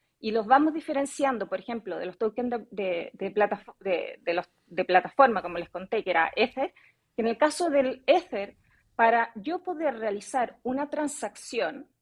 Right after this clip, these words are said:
dentro de una aplicación que está construida sobre esta plataforma,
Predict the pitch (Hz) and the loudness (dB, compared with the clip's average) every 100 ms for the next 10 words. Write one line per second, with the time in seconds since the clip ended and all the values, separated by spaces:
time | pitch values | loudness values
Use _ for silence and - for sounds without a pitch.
0 | _ _ _ _ _ _ 196 294 330 - | _ _ _ _ _ _ 0 0 0 -2
1 | 214 208 214 190 202 - 170 - 294 285 | -2 -2 -2 -4 -4 -6 -8 -8 -4 -2
2 | 190 285 - _ _ _ _ 202 196 196 | -2 -4 -14 _ _ _ _ -4 -2 -4
3 | - _ - 196 269 269 330 - 233 294 | -8 _ -14 -2 0 0 -2 -4 -6 -4
4 | 320 233 202 220 185 190 - 139 151 185 | -2 -4 -4 -6 -6 -8 -10 -12 -8 -6
5 | 254 | -6